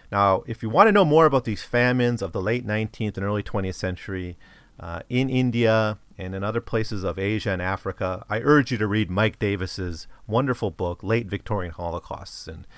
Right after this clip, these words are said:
in that book, he lays out in, uh, a lot of detail how these famines that killed tens of millions of people were, were essentially man-made. They were due to imperialist powers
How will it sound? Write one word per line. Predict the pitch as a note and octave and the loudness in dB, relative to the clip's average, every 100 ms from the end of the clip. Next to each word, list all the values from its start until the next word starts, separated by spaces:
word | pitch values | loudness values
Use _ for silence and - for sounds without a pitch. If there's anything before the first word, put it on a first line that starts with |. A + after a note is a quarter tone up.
| - - | -14 -2
in | C3+ | 2
that | C3+ | 2
book, | B2+ A2+ | 2 -2
he | G#2 | -2
lays | F#2 A2 A#2 A2 | -2 2 2 2
out | G#2+ G2+ F#2+ | 2 2 0
in, | F#2+ F2+ E2+ - - _ _ _ | -8 -10 -12 -18 -20 _ _ _
uh, | - F2 E2+ - - | -10 -8 -10 -12 -4
a | G#2+ | 4
lot | B2+ C3 | 6 6
of | A2+ | 2
detail | G#2+ - F#2 E2 | -2 0 -2 2
how | D3+ D3+ C3 - _ _ _ A#2+ | 6 6 6 -4 _ _ _ -8
these | A#2 D#3+ - | -4 -4 -4
famines | - D3+ F#3 A3+ B2 F2 F2 - | -2 2 4 4 2 -2 -8 -8
that | - G2+ - | -4 -6 -4
killed | - E3+ - _ _ | -6 -6 -8 _ _
tens | - D3+ A#2+ | -2 0 0
of | |
millions | A2+ A#2 G2+ | 0 0 -2
of | G2 | -4
people | C#3 - F2 | -6 -4 -4
were, | B2 F#3+ | 0 2
were | D#3+ E3+ | 4 4
essentially | - D#3 C3 | 4 2 0
man-made. | F2+ F#2 F#2+ E2 D#2 D2+ - - - - - | 0 -2 -2 -4 -8 -10 -14 -20 -20 -20 -10
They | G#2 G#2 | -4 -2
were | G#2 G2+ | -2 -4
due | - G#2+ G#2 | -2 0 0
to | - F#2+ | -2 -4
imperialist | F2+ - G2 F#2+ F2 - | -2 -2 0 0 -4 -6
powers | - F2+ F2+ F2 | -6 -4 -4 -6